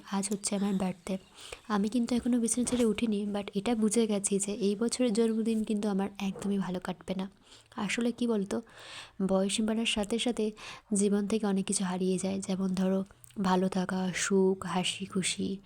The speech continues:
আর বন্ধুত্বের সংখ্যাও কিন্তু অনেক কমে যায়। আর বন্ধুরা না থাকলে বার্থডেতে মজা কোথায় বলো?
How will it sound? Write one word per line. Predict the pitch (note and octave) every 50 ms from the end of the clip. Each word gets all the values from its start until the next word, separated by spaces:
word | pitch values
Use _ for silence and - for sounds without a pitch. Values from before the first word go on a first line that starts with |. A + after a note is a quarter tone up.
| - - - - - - - - - - -
আর | G#3 G3+ G3 G3
বন্ধুত্বের | G3+ G3 G3+ G3+ A#3+ A#3+ - C4 B3+
সংখ্যাও | - - A3+ A3 A3 - A#3+ A#3+
কিন্তু | A3 A3+ A#3+ A3+ A#3 A3
অনেক | G3+ G3 G3+ G3+ -
কমে | G3+ F#3+ F#3+ F#3
যায়। | - - G3 G3+ G3 - _ _ _ _
আর | - A3+ A3
বন্ধুরা | G3+ G3+ A3 A3 G#3 G#3 A#3 A#3 A#3 B3 B3
না | A#3 A#3+ B3
থাকলে | B3 - C4+ C4+ - A#3+ G3+ F3+
বার্থডেতে | F3 F3 G3+ G3+ G3 G3 A3+ G#3+ - A#3 G#3+
মজা | G3 F#3+ F#3 F#3+ A3 G#3
কোথায় | G3 F#3+ F#3+ - G3 G3
বলো? | G3 F#3+ F#3+ G#3+ G#3+